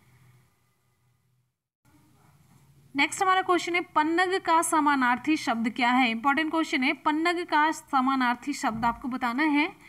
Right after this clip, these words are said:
विकल्प यहाँ पर हमारा कौन सा सही होगा? ऑप्शन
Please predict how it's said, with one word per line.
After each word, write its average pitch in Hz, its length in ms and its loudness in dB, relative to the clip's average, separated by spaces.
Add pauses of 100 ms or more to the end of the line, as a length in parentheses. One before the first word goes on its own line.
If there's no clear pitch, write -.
(400)
विकल्प 359 340 0
यहाँ 349 200 2
पर 339 160 0
हमारा 311 280 4
कौन 220 220 0
सा 220 120 -2
सही 208 200 0
होगा? 202 300 -4 (2250)
ऑप्शन 220 380 -4